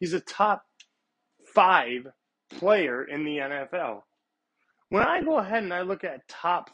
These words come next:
five players in the N F L, I think of, well, I used to think of Tom Brady, but unfortunate. But I used to think Tom Brady, Patrick Mahomes, Aaron Rodgers,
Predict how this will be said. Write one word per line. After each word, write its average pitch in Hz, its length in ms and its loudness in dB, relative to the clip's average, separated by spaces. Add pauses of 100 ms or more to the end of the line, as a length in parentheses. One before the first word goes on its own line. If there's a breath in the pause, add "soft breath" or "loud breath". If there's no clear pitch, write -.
five 151 340 -2 (340)
players 143 500 0
in 120 120 -10
the 120 140 -8
N 120 140 -6
F 110 140 -8
L, 123 320 -6 (880)
I 165 160 6
think 170 320 -2
of, 160 220 2 (240)
well, 131 120 -10
I 113 60 -8
used 160 240 -2
to 120 80 -12
think 120 180 -8
of 113 100 -14
Tom 127 260 0
Brady, 135 380 4
but 127 320 0
unfortunate. 127 680 -4 (640 soft breath)
But 175 160 6
I 180 120 6
used 208 200 -2
to 180 80 -10
think 156 420 -8
Tom 127 320 -6
Brady, 180 420 -2
Patrick 127 420 -10
Mahomes, 185 960 -2 (360)
Aaron 120 400 0
Rodgers, 170 840 2